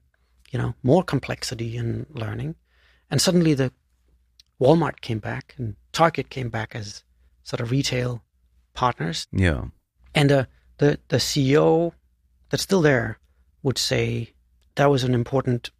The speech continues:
Speaker 1: iconic moment where we understood our assumptions were wrong about children's play. And that story sort of took off, and suddenly Adidas wanted to work with us, and Samsung, and Intel, and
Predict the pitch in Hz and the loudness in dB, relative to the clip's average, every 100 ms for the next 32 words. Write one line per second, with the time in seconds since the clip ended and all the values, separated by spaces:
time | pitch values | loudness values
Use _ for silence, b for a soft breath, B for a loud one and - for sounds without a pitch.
0 | _ - 143 - 139 131 - 165 202 127 | _ -4 -4 0 2 2 0 2 2 2
1 | 120 127 123 127 b b b - 135 120 | -2 -2 -2 -4 b b b -2 0 0
2 | - 139 - - - 156 147 190 - 131 | 0 0 -2 -8 -2 0 0 0 0 -2
3 | - 113 117 127 135 _ 131 123 131 - | -2 -4 -6 -10 -12 _ -8 -8 -8 -12
4 | 123 _ - _ 165 156 _ _ _ _ | -12 _ -20 _ -16 -16 _ _ _ _
5 | _ - 139 202 - 185 190 175 120 _ | _ -2 2 2 4 4 4 4 0 _
6 | _ _ _ _ _ _ - 156 135 135 | _ _ _ _ _ _ -2 0 2 4
7 | 143 147 - - - 123 143 139 135 123 | 4 2 -2 -6 -2 0 2 2 0 -4
8 | - _ _ _ _ 139 120 123 127 135 | -10 _ _ _ _ -2 0 2 0 0
9 | 135 139 139 - 139 143 - 107 - 110 | -2 -2 -4 -4 -4 -4 -4 -6 -4 -6
10 | 107 - 143 123 113 110 - 127 131 117 | -6 -6 -6 -4 -4 -4 -4 -8 -8 -8
11 | 104 | -10